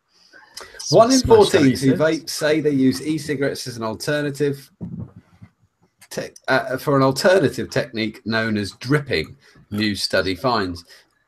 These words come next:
Speaker 2: Dripping produces thicker clouds of vapor, gives a stronger sensation in the throat, and makes flavors taste better,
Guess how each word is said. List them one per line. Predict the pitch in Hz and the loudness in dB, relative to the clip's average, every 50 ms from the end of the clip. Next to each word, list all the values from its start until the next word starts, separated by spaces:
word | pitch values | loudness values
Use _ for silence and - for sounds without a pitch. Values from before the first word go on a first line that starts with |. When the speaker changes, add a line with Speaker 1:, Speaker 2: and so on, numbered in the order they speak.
| _ | _
Speaker 2:
Dripping | - 156 185 190 190 226 233 247 240 - | 2 2 2 4 4 2 2 2 -2 -4
produces | - 160 - 147 156 156 143 - - - | -4 -4 0 0 0 0 0 -4 -10 -14
thicker | - - - - - 202 202 214 202 | -14 -14 -6 4 4 4 4 4 2
clouds | 202 180 170 160 151 139 131 | 2 4 4 6 4 4 2
of | 131 113 | 0 2
vapor, | 127 117 110 107 - 92 87 110 113 95 | 2 0 0 0 -2 -2 -4 -4 -6 -8
gives | - 131 113 101 117 | -8 -8 -6 -6 -6
a | 117 | -8
stronger | - - - 151 151 156 160 151 | -8 -4 -2 -2 -2 0 0 -2
sensation | 147 139 156 147 139 131 - 151 143 139 131 - 131 | -2 -2 0 0 0 0 0 0 0 0 0 0 -2
in | 135 127 | -2 0
the | 131 123 | 0 -2
throat, | 127 - 151 147 120 113 113 - - - - - _ - | -2 -2 0 0 0 0 -4 -8 -16 -20 -20 -20 _ -4
and | 113 117 113 | -4 -2 0
makes | 113 117 - - - | -2 -2 -2 -4 -10
flavors | - - 135 127 131 131 - 113 98 - | -6 -2 0 2 2 2 0 -2 -6 -8
taste | - - 143 156 147 143 - | -4 -4 -2 -2 -2 -4 -4
better, | - 95 - - 69 67 - | -4 -4 -2 -2 -6 -8 -8